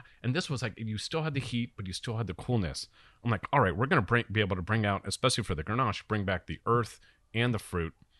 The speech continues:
And we're not using any new oaks. We're like, "All right, we're gonna get some nice kind of base going." And then with the Viognier, it's, we've made it,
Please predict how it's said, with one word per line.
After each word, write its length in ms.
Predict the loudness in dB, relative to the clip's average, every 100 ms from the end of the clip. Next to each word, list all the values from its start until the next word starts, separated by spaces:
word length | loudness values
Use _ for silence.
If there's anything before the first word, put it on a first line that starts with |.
| _ 0
And 80 | 4
we're 60 |
not 140 | 4 4
using 300 | 0 0 -4
any 240 | 0 4 4
new 200 | 2 -4
oaks. 280 | -6 -6 -8
We're 60 |
like, 140 | -6 0
"All 60 |
right, 160 | 0 0
we're 100 | -4
gonna 140 | -4 -6
get 180 | -8
some 160 | -8 -6
nice 200 | -6 -6
kind 160 | -6 -8
of 140 | -6
base 240 | -8 -8
going." 320 | -8 -10 -10 -14 _ -20 -18 -20 -10
And 140 | -2 4
then 160 | 4
with 140 | 4 2
the 80 | 0
Viognier, 680 | 2 4 4 4 2 2
it's, 220 | 0 -4 -4 -10 -20 -20 -20 _ _ -2
we've 240 | 0 2
made 200 | 2 4
it, 180 | 4 0